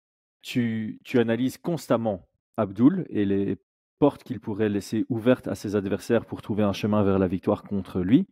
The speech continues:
Et j'imagine que, euh, la première chose que tu fais, c'est étudier l'adversaire, ce qu'il est capable de faire, quelles sont ses forces, et par conséquent, euh, le cheminement entre les deux, donc les forces de l'adversaire,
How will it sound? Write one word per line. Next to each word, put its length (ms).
Et 80
j'imagine 440
que, 560
euh, 320
la 100
première 240
chose 140
que 100
tu 140
fais, 160
c'est 340
étudier 760
l'adversaire, 600
ce 120
qu'il 180
est 60
capable 340
de 80
faire, 280
quelles 140
sont 140
ses 160
forces, 400
et 100
par 180
conséquent, 560
euh, 640
le 140
cheminement 480
entre 220
les 120
deux, 180
donc 200
les 180
forces 240
de 80
l'adversaire, 640